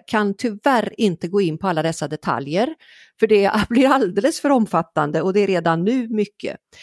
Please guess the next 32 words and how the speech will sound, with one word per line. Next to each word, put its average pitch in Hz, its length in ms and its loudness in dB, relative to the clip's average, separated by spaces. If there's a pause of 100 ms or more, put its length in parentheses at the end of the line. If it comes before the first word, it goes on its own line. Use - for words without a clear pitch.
(340)
Men 262 460 0
jag 254 180 0
börjar 269 320 2
med 269 220 0
att 269 100 -2
läsa, 208 640 0 (240)
det 202 80 -2
finns 220 220 -2
många 226 320 0
definitioner 214 580 -2
av 170 100 0
coaching 165 500 -2
i 185 120 2
hennes 170 320 0
bok, - 360 -4
och 185 80 4
jag 180 100 2
börjar 170 240 4
med 175 120 0
att 190 80 2
läsa 180 360 2
den 170 500 0 (260)
definitionen 185 680 0
av 180 120 -2
coaching 175 440 -2
som 190 180 -6
hon 185 260 -2
har 196 280 2 (360)
valt 170 460 2
att 190 120 -2
utgå 269 280 0
ifrån. 143 360 -2